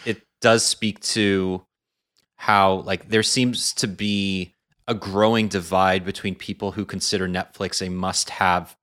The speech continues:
service and people who think that it's a fourth or fifth tier streaming service now. Like, I could happily live without Netflix,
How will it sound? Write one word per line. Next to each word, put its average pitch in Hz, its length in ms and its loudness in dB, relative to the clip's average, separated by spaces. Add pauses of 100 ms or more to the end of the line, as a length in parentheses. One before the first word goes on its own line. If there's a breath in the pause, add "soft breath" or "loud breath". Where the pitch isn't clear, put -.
(120)
service - 760 0 (320)
and 104 180 -2
people 104 340 -2
who 90 420 -4 (260)
think 113 240 0
that 107 180 6
it's - 380 0
a 98 240 -2
fourth - 480 -2
or 98 80 2
fifth - 520 -4
tier 98 580 0 (220)
streaming 107 380 -2
service 113 440 2
now. 123 340 0 (480)
Like, - 180 0
I 131 140 8
could 120 200 4
happily 113 440 0
live 110 180 0
without 117 280 2
Netflix, 120 520 -2